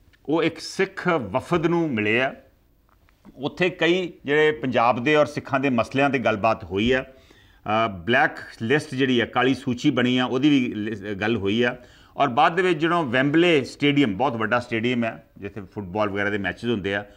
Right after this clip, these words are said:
ਉਹ ਸਟੇਡੀਅਮ ਦੇ ਵਿੱਚ ਜਦੋਂ ਆਪਣੇ, ਅ, ਬਾਹਰ ਵਸਦੇ ਭਾਰਤੀਆਂ ਨੂੰ ਉਹ ਸੰਬੋਧਿਤ ਕਰ ਰਹੇ ਸਨ, ਉੱਥੇ ਉਹਨਾਂ ਨੇ ਇਹ ਵੀ ਕਿਹਾ ਕਿ ਮੈਨੂੰ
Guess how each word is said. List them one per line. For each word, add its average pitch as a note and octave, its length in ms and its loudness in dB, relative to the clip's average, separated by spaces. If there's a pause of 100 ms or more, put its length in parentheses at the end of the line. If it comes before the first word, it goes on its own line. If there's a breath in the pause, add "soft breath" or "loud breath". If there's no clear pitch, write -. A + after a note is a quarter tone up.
(160 loud breath)
ਉਹ C3+ 100 -4
ਸਟੇਡੀਅਮ C3 400 -2
ਦੇ C3 120 2
ਵਿੱਚ A#2 140 -2
ਜਦੋਂ A#2+ 260 -2
ਆਪਣੇ, A2+ 360 -4 (640 soft breath)
ਅ, F#2+ 40 -10 (280)
ਬਾਹਰ D3 260 2
ਵਸਦੇ B2 440 -2
ਭਾਰਤੀਆਂ A2+ 680 -2
ਨੂੰ D3 240 0
ਉਹ A#2+ 120 -6
ਸੰਬੋਧਿਤ C3 480 -2
ਕਰ A2+ 160 -2
ਰਹੇ G2+ 160 -4
ਸਨ, D#2+ 200 -14 (360 soft breath)
ਉੱਥੇ C3+ 220 -4
ਉਹਨਾਂ C#3+ 160 0
ਨੇ C3 80 0
ਇਹ C3 60 2
ਵੀ D3+ 120 4
ਕਿਹਾ A#2+ 240 0
ਕਿ A#2+ 100 -8
ਮੈਨੂੰ A2 320 -4